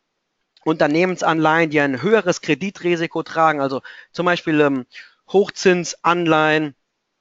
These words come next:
beziehungsweise einfach Unternehmensanleihen. Und da sehen Sie, sind die Renditen zurückgekommen. Hier auch nochmal die Unternehmensanleihen mit einer guten Bonität. Und da sehen Sie den Effekt schön. Also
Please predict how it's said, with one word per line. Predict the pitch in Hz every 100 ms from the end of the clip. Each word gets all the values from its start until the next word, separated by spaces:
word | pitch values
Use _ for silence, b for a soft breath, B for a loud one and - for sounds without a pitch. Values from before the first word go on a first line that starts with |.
| _ _ _ 135
beziehungsweise | - 151 143 147 139
einfach | 147 156
Unternehmensanleihen. | 139 151 139 131 143 170 165 151 139 139 147
Und | 139 131
da | 143
sehen | 135 143 143
Sie, | 139 135 B B B
sind | 156 156
die | 156
Renditen | 135 139 135 160 143
zurückgekommen. | - 131 165 170 - 151 139
Hier | 151 151
auch | 143
nochmal | 160 147 143
die | 143 135 B B -
Unternehmensanleihen | 156 156 143 151 160 156 151 147 147 143
mit | 151
einer | 143
guten | 127 156 160 139
Bonität. | 143 139 131 151 160
Und | 151 143
da | 131
sehen | 147 160
Sie | 147
den | 143 135
Effekt | 127 147 - -
schön. | 151 160
Also | 147 139 143